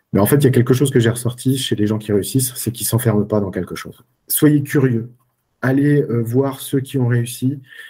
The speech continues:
C'est pas, euh, c'est pas malsain. C'est pas malsain. Ça regonfle des fois, hein, donc quand on est dans le triste, et puis ça donne des techniques, ça donne des outils, ça donne une autre ouverture. Donc, allez voir ailleurs.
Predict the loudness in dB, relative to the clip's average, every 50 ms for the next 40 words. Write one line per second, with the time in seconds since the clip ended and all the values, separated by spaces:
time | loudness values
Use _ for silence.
0 | -20 -20 -14 -10 -4 -4 -4 -2 0 0 2 2 2 2 0 0 0 0 0 -2
1 | -4 -4 -6 -10 _ _ _ _ _ _ _ _ _ -14 -8 -4 -4 -2 0 0
2 | 2 2 0 0 -2 -4 -6 -6 -6 -10 -18 -20 _ _ _ _ _ _ -8 -6
3 | -2 0 2 2 2 2 0 -2 -4 -8 -10 -10 -14 -12 -8 -6 -4 -2 0 0
4 | 2 2 2 2 0 -6 -6 -6 -6 -6 -4 -4 -4 -2 -2 -4 -4 -4 -6 -6
5 | -6 -8 -8 -4 -2 -2 -2 -2 -2 -2 -2 -2 -2 0 -2 0 0 -2 -4 -4
6 | -4 -8 -6 -2 -2 0 2 2 2 2 2 0 -2 -6 -6 -6 -10 -10 -10 -12
7 | -12 -8 -6 -6 -2 0 0 0 0 0 -2 -4 -8 -10 -8 -8 -8 -4 -2 -2
8 | 0 0 0 0 -2 -2 -6 -8 -10 -10 -10 -10 -10 -10 -12 -14 -12 -10 -10 -10
9 | -10 -4 -2 0 0 0 0 -4 -4 -6 -8 -10 -12 -20 -20